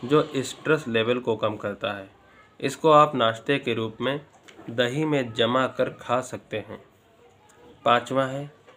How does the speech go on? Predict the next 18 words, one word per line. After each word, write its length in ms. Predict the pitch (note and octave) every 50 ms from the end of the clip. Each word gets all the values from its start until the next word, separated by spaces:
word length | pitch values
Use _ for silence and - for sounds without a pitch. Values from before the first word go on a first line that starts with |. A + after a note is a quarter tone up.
| _ _ _ _ _ -
एवोकाडो 760 | B2 C3 C3+ D3+ D#3 D3 D3+ B2 A2+ G#2+ A2+ B2 B2+ C3 B2+ - - - - - - -
खाया 280 | - A#2 G#2+ G2+ G2+
करें। 300 | G2 - G2+ G2+ F#2+ - - - _ _ _ _ _ _ _ _ _ _ _ _ _ - -
इसमें 340 | C#3 - D#3 D#3+ E3+ F3
मोनो 520 | D#3+ C#3+ C3 B2+ C3 C#3 D3+ D#3 - - - B2+
अनसैचुरेटेड 960 | C3+ D3+ D#3+ D3+ D#3 - C#3 C3 B2+ - C3 A#2 A2+ G#2+ G#2+ - B2 A#2+ A#2+
फैट 560 | A2+ - - A#2+ G#2+ A2+ B2 B2 - - - - - - - - _ - - - - - -
और 140 | C3+ C#3+
पोटेशियम 720 | C#3 - - A#2+ A2+ A2+ A2 G#2 A2 A2 - - B2 B2 A#2+
होता 340 | A2+ A#2 A#2 A2+ A#2+ A#2 A2+
है, 220 | A#2 B2+ C3+ C#3+ - _ _ _ _ _ _ - B2+
जो 180 | C3+ D#3 D3
ब्लड 400 | C3 A#2 A#2+ C3 D#3 D#3+ D3+ C#3+
प्रेशर 380 | - A#2 A#2 A2+ A2+ - A2+ -
को 220 | G2+ - C#3+ D3+
कम 240 | D3 - - C3+ C3
करता 340 | A#2+ - A2+ A#2 - G#2+ G2+
है 260 | G2 G2 G2 G2 -